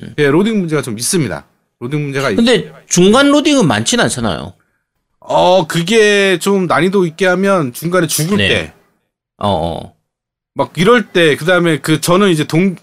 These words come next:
Speaker 2: 그 동기화를 많이 했다니까 맵과 맵을 막 이동하게 되잖아요. 빠르게.
Speaker 1: 네네.
Speaker 2: 그러다 보면
Speaker 1: 음.
Speaker 2: 계속 로딩을 하니까.
Speaker 1: 음.
Speaker 2: 그러니까 아까 아제트가 얘기했듯이 중간 로딩은 없어요. 되게 스무스하게 그 지역 넘어가고 이러는 것들은 굉장히 잘 돼 있는데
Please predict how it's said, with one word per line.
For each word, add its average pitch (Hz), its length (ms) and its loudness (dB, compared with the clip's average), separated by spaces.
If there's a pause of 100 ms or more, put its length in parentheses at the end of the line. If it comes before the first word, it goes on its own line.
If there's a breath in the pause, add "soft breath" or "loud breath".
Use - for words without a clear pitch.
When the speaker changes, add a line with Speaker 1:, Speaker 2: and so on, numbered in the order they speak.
Speaker 2:
그 131 140 -14
동기화를 208 400 2
많이 147 220 2
했다니까 151 580 -4
맵과 156 480 0
맵을 135 280 0
막 98 240 -4
이동하게 120 420 -2
되잖아요. 82 440 -14 (340)
빠르게. 139 400 0
Speaker 1:
네네. 73 260 -4 (320)
Speaker 2:
그러다 220 320 2
보면 180 320 2
Speaker 1:
음. 190 40 -4
Speaker 2:
계속 214 440 0
로딩을 139 340 0
하니까. 110 640 -4 (540)
Speaker 1:
음. 101 380 -4
Speaker 2:
그러니까 208 120 2
아까 214 200 0
아제트가 240 380 0
얘기했듯이 226 380 -4
중간 240 360 0
로딩은 240 280 0
없어요. 156 340 0
되게 156 180 -2
스무스하게 208 720 -2
그 147 120 -14
지역 175 280 -2
넘어가고 147 440 -2
이러는 143 260 -2
것들은 135 260 -12
굉장히 123 240 -6
잘 110 180 -2
돼 131 100 -4
있는데 117 640 -4